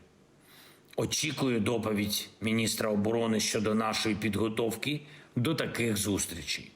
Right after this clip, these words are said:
Говорив також з президентом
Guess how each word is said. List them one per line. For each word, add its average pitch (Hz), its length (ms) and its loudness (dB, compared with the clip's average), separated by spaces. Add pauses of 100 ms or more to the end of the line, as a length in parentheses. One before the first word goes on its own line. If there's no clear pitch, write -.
(1300)
Говорив 113 500 0
також 110 380 0
з - 40 -2
президентом 104 840 0